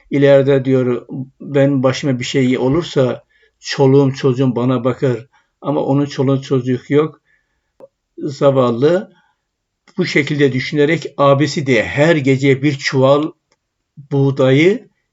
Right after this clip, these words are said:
küçük kardeşinin ambarına götürüyor. Ama zaman geçiyor, görüyorlar ki hiç değişmiyor. Ve bir gece, e, her ikisi de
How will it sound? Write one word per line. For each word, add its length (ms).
küçük 320
kardeşinin 640
ambarına 580
götürüyor. 640
Ama 240
zaman 300
geçiyor, 320
görüyorlar 520
ki 120
hiç 200
değişmiyor. 760
Ve 160
bir 140
gece, 600
e, 60
her 240
ikisi 500
de 360